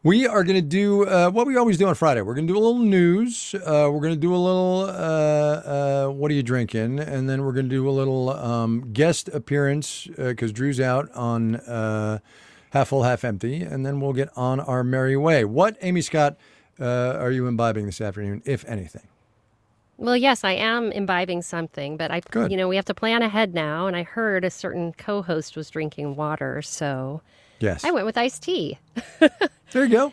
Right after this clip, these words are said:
Speaker 1: There you go.
Speaker 2: solidarity, man.
Speaker 1: Let's,
Speaker 2: So
Speaker 1: let's,
Speaker 2: this
Speaker 1: let's
Speaker 2: is,
Speaker 1: have
Speaker 2: um,
Speaker 1: a shout out for, for, for, you know, teetotaling, for sure. Totally.
Speaker 2: Totally. And this is, speaking of teetotaling, totally, this is really good. It's, um, it's a mountain, or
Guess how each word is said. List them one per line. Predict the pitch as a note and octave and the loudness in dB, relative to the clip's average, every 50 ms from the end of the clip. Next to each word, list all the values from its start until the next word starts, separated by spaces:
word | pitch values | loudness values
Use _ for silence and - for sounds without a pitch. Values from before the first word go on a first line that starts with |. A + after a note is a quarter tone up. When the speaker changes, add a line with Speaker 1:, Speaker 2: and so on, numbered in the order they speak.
| - _ | -6 _
Speaker 1:
There | - A3 | -4 -4
you | A3+ | -2
go. | |
Speaker 2:
solidarity, | - - C4 C4 C#4 C4+ C4 A#3+ A#3 A3 G3+ F#3 F3 D#3+ D#3+ | 2 4 6 8 8 8 8 8 8 8 8 6 4 2 0
man. | E3 E3+ E3+ E3 E3 E3 F3 F#3 G3+ G#3 - _ _ _ _ _ _ _ - - | 0 0 0 0 2 2 2 0 0 -2 -4 _ _ _ _ _ _ _ -10 -6
Speaker 1:
Let's, | F3 F#3+ G#3 | -4 -4 -4
Speaker 2:
So | - E3+ | -2 0
Speaker 1:
let's, | E3+ A3 B3 A3+ | 4 4 4 4
Speaker 2:
this | B3 C#4+ | 4 2
Speaker 1:
let's | G3 G#3+ C#4 D#4 | 4 2 2 4
Speaker 2:
is, | C4+ | 4
Speaker 1:
have | D4 A#3 G#3+ | 4 6 6
Speaker 2:
um, | |
Speaker 1:
a | G#3 - | 4 4
shout | - C4 C#4 C#4+ C#4 | 4 4 4 4 4
out | A#3+ G3+ F3+ E3+ C#3+ | 6 6 6 4 2
for, | - - E3+ E3+ E3+ E3+ F3 F3 | -2 -4 -4 -4 -4 -6 -8 -10
for, | - - F#3 F#3+ F#3+ G3 F3+ | -6 -2 -2 0 -2 -2 -6
for, | C#3 - F#3 F#3 F#3 | -4 -4 -2 -2 -2
you | F#3 G3 | -2 -2
know, | G3+ G#3+ A3 | -2 -4 -4
teetotaling, | A3 - A#3+ C4 - F#3+ F3 C#3 A2 F#2+ F2 F2 | -4 -2 -4 -2 0 0 0 0 0 -4 -6 -6
for | - D3 D3 | -6 -6 -4
sure. | - - B3 A#3 - - - _ _ _ | -4 -4 -4 -4 -6 -8 -12 _ _ _
Totally. | - G3+ B3+ A3+ - - - _ _ _ _ _ | -6 -6 -6 -6 -8 -10 -12 _ _ _ _ _
Speaker 2:
Totally. | - - C4 C#4 D4 F4+ G4 F#4+ F4 C#4+ F#3+ - - - - | -12 -8 -6 -4 -4 -2 -2 -2 -2 -2 -2 -4 -6 -4 -2
And | - G3+ G#3 | 0 2 2
this | A#3+ C4 - | 2 2 2
is, | F#4 D4+ - - - - | 2 2 2 -2 -6 -10
speaking | - - - - E4+ - F4 B3 | -14 -14 -10 -8 -4 -2 0 0
of | G#3 | 0
teetotaling, | - - G#3 F#3+ - G#3 G3 F3+ E3+ F3+ F3+ E3+ F3+ G3+ B3 D4+ F#4 F4+ | 0 -2 -4 -2 2 2 2 4 4 4 4 4 4 4 2 0 -2 -4
totally, | _ - A3+ G#3+ A3 A3+ A#3+ C4+ C4+ - | _ -2 -2 0 0 0 0 -2 -2 -4
this | - A3 B3+ B3+ | -4 -6 -4 -4
is | C#4+ B3 A3 | -4 -6 -6
really | G#3 G3 G#3+ G#3+ A3 A#3 | -4 -4 -2 0 0 0
good. | G#3 A#3 B3+ B3 G3+ | 0 0 0 0 0
It's, | F3+ E3+ - - | -2 -4 -4 -2
um, | F#3 F3 F3 E3+ F3 - - - _ _ _ _ _ _ | -2 -2 -2 -4 -6 -10 -14 -20 _ _ _ _ _ _
it's | - F#3 - | -10 -6 -4
a | F#3 F3+ F3 | -2 -2 -2
mountain, | F3+ F3+ F3+ F3 G3 G#3 - A3 A3 G#3+ G#3+ G#3 G3+ - _ _ _ _ - | -2 -2 0 0 -2 -2 -2 -4 -4 -2 -2 -4 -4 -6 _ _ _ _ -6
or | F#3 F3+ F3 E3+ | -4 -4 -4 -6